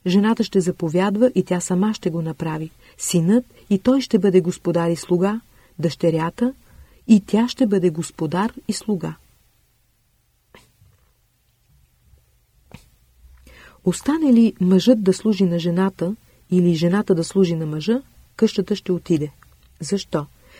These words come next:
Защото мъжът и жената са две равни сили, две равни величини. В този смисъл нито мъжът може да слугува на жената, нито жената може да слугува на мъжа. Какви трябва да бъдат тогава новите условия?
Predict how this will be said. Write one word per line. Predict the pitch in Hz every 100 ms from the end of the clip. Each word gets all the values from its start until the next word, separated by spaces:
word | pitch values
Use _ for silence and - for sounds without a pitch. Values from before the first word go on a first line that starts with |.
| -
Защото | 170 196 202 190 170
мъжът | 165 165 220
и | 254
жената | 233 196 190 -
са | - 170
две | 151 175
равни | 170 175 208 226 226
сили, | - 214 165 147 _ _ -
две | 143 196 202
равни | 180 190 196 202 180
величини. | 202 202 - 185 156 143 _ _ _
В | _
този | 156 160 190
смисъл | - 220 - 247 262 - - _ -
нито | 180 185
мъжът | 214 220 233 233
може | 214 190
да | 190
слугува | - 185 180 165
на | 160
жената, | 160 156 151 - 208 - - -
нито | 214 262
жената | 233 202 190 220
може | 190 170 180
да | 170
слугува | - 165 165 180
на | 185
мъжа. | 185 170 151 - _ _ _ _ _ _
Какви | - - 262
трябва | 254 254 247
да | 220
бъдат | 214 220 -
тогава | 185 175 185 208 - 170
новите | 170 170 185 196
условия? | 190 - 208 165 151